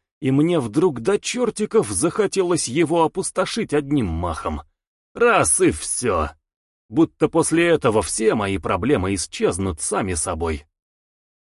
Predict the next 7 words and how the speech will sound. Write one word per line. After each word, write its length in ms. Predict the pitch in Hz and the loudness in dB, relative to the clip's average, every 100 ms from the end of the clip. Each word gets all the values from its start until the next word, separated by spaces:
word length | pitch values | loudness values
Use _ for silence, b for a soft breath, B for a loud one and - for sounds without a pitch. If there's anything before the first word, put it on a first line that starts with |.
| - | -12
Еле 380 | 87 127 104 | -2 0 2
удержался. 840 | 107 104 110 87 92 82 76 - - _ _ _ _ _ _ _ _ _ | 0 2 0 0 -2 -2 -4 -8 -14 _ _ _ _ _ _ _ _ _
"Я 280 | 202 196 120 | 0 2 2
всю 260 | - 165 | 0 0
жизнь 320 | 104 156 104 | 4 2 2
не 240 | 92 92 90 | -2 -2 -4
пью", — 320 | - 92 76 | -2 -2 -2